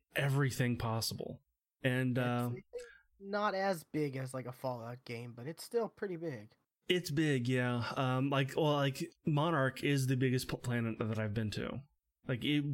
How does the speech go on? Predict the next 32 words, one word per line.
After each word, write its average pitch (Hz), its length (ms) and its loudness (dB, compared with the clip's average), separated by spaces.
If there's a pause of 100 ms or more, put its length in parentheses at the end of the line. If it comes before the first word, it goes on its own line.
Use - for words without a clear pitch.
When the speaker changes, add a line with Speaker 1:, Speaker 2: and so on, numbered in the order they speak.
(140)
Speaker 1:
it 151 240 0
probably 135 320 2
is 117 160 0
the 117 80 -2
biggest 110 520 -2
planet 113 240 -2
in 110 100 -2
the 107 60 -2
game. 110 420 -4 (420)
'Cause, 135 200 2
like, 131 320 2
in, 131 580 2
like, 131 200 2
the 135 100 4
other, 143 200 4
the 147 100 2
other 143 160 2
p-, - 120 -8
planets 123 460 0
are, 120 120 2
uh, 123 180 0
it 135 100 2
was, 131 260 0
like, 123 140 0
maybe, 127 220 2
like, 123 200 0 (380)
two 180 280 4
or 165 140 4
three 156 380 0
fast 139 400 0
travel 165 260 2
points. 190 680 -2